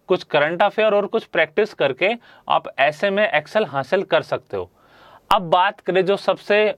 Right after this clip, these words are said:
मेन इंपॉर्टेंट पोर्शन होता है प्रीलिम्स में खासकर, और आजकल तो मेंस में भी जो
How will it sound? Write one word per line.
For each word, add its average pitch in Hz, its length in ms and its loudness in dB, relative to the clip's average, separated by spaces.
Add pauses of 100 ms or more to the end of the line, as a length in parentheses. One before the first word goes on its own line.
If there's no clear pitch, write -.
मेन 156 400 0
इंपॉर्टेंट 180 520 -2
पोर्शन 160 300 -2
होता 143 200 0
है 202 60 2
प्रीलिम्स 220 600 0
में 190 120 -2
खासकर, 180 500 0 (420)
और 160 120 2
आजकल 160 480 0
तो 208 140 0
मेंस 156 440 -2
में 160 140 0
भी 170 120 2
जो 170 280 0